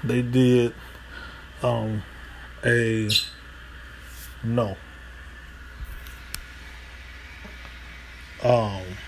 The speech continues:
they did something similar to, uh, they did, like, a D N A type thingy. And three of the biggest D N A companies were talking about how the average white person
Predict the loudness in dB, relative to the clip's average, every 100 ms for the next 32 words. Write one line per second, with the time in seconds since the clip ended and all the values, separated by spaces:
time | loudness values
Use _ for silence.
0 | -12 -14 -14 -14 -14 -14 -14 -14 -14 -14
1 | -14 -14 -14 -14 0 2 6 10 10 8
2 | 6 4 4 4 4 6 6 6 6 8
3 | 8 6 2 -2 -4 -4 -4 -6 -14 -14
4 | -16 -4 2 8 8 8 6 6 6 8
5 | 8 6 6 2 2 2 2 2 0 -4
6 | -10 -14 -14 -14 -14 -10 2 6 8 6
7 | 2 2 0 -2 -14 -14 -12 2 8 8
8 | 8 6 6 6 4 4 6 4 4 4
9 | 4 2 2 2 4 4 4 0 2 2
10 | 2 2 2 2 0 -6 -14 -14 -14 -14
11 | -14 -14 -14 -14 -14 -14 -14 -14 -14 -2
12 | 0 6 8 8 6 4 4 6 8 8
13 | 4 4 4 2 0 0 0